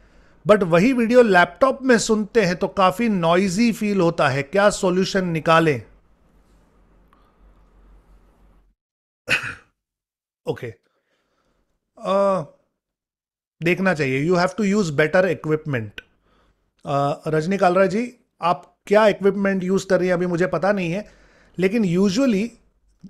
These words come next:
अगर आप हेडसेट, ये जो हम यूज़ करते हैं,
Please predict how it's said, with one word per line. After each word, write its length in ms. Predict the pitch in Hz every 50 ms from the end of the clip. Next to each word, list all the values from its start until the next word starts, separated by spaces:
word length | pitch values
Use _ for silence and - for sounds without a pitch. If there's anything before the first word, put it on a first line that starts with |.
| _ -
अगर 240 | 175 180 202 226 226
आप 460 | 208 185 196 208 202 - - - _ _ - -
हेडसेट, 600 | 165 196 185 175 - - 240 208 - - - - - - - _ _ _ _ - 151
ये 120 | 170 180
जो 120 | 170 190
हम 160 | 165 180 185 175
यूज़ 240 | 180 196 190 -
करते 260 | - 165 139 127 - 139
हैं, 240 | 120 151 214 -